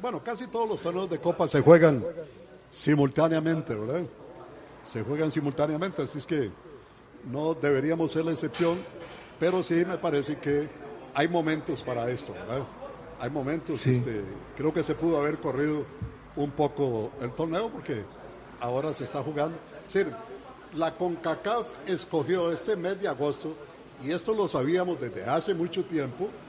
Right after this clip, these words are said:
Speaker 1: para, eh, esta primera fase y esta Copa Centroamericana, donde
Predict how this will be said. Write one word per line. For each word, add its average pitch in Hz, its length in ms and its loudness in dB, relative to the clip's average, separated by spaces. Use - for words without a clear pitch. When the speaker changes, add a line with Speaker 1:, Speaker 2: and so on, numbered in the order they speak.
Speaker 1:
para, 175 300 -2
eh, 131 380 -2
esta 147 320 -4
primera 175 400 0
fase 165 440 -2
y 135 100 -2
esta 156 220 -2
Copa 170 560 0
Centroamericana, 170 1040 6
donde 139 560 0